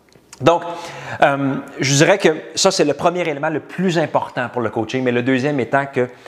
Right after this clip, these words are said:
la courbe d'apprentissage d'une expertise est extrêmement prononcée. Comme je l'ai dit précédemment, si moi, je veux devenir bon devant la caméra,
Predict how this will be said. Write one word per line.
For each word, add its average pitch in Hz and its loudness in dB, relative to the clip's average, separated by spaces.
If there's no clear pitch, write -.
la 131 4
courbe 165 0
d'apprentissage 156 -2
d'une 131 -8
expertise 131 -4
est 123 -2
extrêmement 127 0
prononcée. 98 -6
Comme 120 0
je 110 -6
l'ai 110 0
dit 110 -6
précédemment, 101 -4
si - -2
moi, 147 4
je 120 -4
veux 131 2
devenir 113 0
bon 120 0
devant 110 0
la 104 -2
caméra, 101 -6